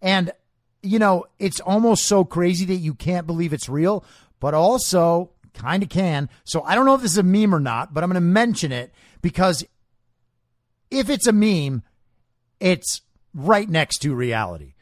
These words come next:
right? The Babylon Bee, for instance, is, their satire could almost all be believed at this point. That's how crazy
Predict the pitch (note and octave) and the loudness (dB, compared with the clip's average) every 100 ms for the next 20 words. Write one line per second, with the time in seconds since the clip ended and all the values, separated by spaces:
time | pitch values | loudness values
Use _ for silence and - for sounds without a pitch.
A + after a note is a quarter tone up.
0 | _ - D#3+ D3 - _ C3+ F3 E3 E3 | _ -2 0 0 -6 _ -2 0 0 2
1 | G#3 A3 A3 F#3+ D#3+ F#3 - C#3+ B2+ - | 2 4 2 2 2 0 0 -4 -4 -6
2 | B2+ - D#3+ D3 - _ _ _ _ _ | -10 -8 -6 -6 -10 _ _ _ _ _
3 | C3+ C3 F#3+ F3+ G3+ F3+ F#3 G3+ G#3 G#3 | -8 0 0 2 2 2 2 0 0 0
4 | F3 _ _ _ _ _ _ - G#3+ G3+ | -4 _ _ _ _ _ _ 2 4 4
5 | F#3 F3 D3+ - D3 C#3 C3 C#3 B2 B2 | 2 0 -2 -2 -2 0 -2 -2 -2 -4
6 | A2 - - C3+ C3 A#2+ - G#2 E2 - | -6 -8 -10 -6 -4 -6 -10 -12 -14 -16
7 | _ _ - E3 F3 E3 D3+ - - E3 | _ _ -4 -2 2 0 0 -8 -6 -2
8 | G3 C#3+ F2+ E2 | 0 -2 -6 -14